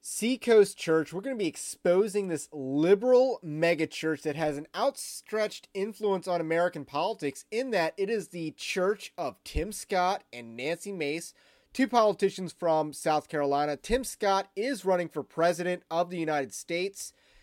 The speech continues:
He is one of the more serious candidates, and he is courting evangelicals. And I gotta think that him going to a liberal megachurch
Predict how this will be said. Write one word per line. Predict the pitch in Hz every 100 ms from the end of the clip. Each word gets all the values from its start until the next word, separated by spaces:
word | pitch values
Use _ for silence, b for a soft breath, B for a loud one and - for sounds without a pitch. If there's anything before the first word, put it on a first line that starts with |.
| b
He | _ 180
is | 165
one | 165 185
of | 170
the |
more | 170 165
serious | - - 170 175 180 170 -
candidates, | - 160 180 214 247 -
and | - 151 151
he | 147 160
is | 139
courting | - - 240 254 247 196
evangelicals. | 208 196 202 190 135 143 185 226 196 139 127 117 - - b b b b b
And | - 165
I |
gotta | 170 233 226
think | - 226 196
that | 175 139
him | 123 208 254
going | 262 240
to | 202 190
a | 151
liberal | 147 156 214 233 202
megachurch | 175 170 170 - 170 151